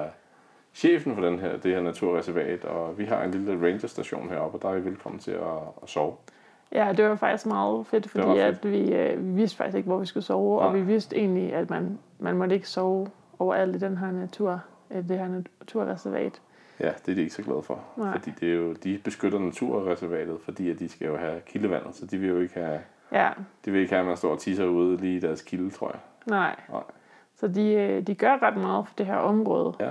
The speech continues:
Speaker 2: altså for at,
Speaker 1: Ja.
Speaker 2: at holde det ved lige og for at beskytte naturen.
Speaker 1: Ja.
Speaker 2: Øh, men det hele handler jo om også at lave penge. Så
Speaker 1: Ja,
Speaker 2: det
Speaker 1: det,
Speaker 2: er
Speaker 1: det
Speaker 2: sådan
Speaker 1: kunne
Speaker 2: lidt
Speaker 1: man,
Speaker 2: en spøjs,
Speaker 1: det, det kunne man
Speaker 2: øh,
Speaker 1: godt mærke, at det,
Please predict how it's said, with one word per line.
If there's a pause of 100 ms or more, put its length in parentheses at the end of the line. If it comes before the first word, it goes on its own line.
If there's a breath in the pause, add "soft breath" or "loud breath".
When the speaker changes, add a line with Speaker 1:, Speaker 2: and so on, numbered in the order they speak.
Speaker 2:
altså
for
at,
Speaker 1:
Ja. (640 loud breath)
Speaker 2:
at
holde
det
ved
lige
og
for
at
beskytte
naturen. (300)
Speaker 1:
Ja.
Speaker 2:
Øh,
men
det
hele (360)
handler
jo
om
også
at
lave
penge. (180)
Så
Speaker 1:
Ja,
Speaker 2:
det
Speaker 1:
det,
Speaker 2:
er
Speaker 1:
det
Speaker 2:
sådan
Speaker 1:
kunne
Speaker 2:
lidt
Speaker 1:
man,
Speaker 2:
en
spøjs,
Speaker 1:
det,
det
kunne
man
Speaker 2:
øh,
Speaker 1:
godt
mærke,
at
det,